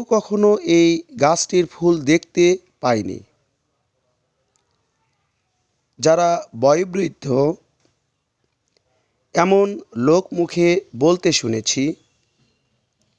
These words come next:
এই গাছটিতে নাকি আমাবস্যার রাতে ফুল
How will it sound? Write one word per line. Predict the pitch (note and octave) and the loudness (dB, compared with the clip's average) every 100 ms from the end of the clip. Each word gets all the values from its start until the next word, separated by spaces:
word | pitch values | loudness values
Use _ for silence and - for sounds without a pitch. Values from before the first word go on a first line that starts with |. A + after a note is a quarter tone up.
| _ _ _ _ _ - | _ _ _ _ _ -2
এই | D3+ F3+ | 0 2
গাছটিতে | D#3+ D#3+ - - F#3+ G3 | 2 0 -2 -8 -4 0
নাকি | F3 E3 - A#2+ C#3+ - _ _ _ _ _ _ _ _ _ _ _ _ _ - | 0 0 -4 -6 -6 -8 _ _ _ _ _ _ _ _ _ _ _ _ _ -6
আমাবস্যার | C#3 E3+ F3 F#3+ - G3 F#3+ D3 | 0 0 2 0 -2 0 0 2
রাতে | C#3 - C#3 D#3+ - _ _ _ _ _ _ _ _ _ | 0 0 -4 -4 -8 _ _ _ _ _ _ _ _ _
ফুল | - G3+ | 0 0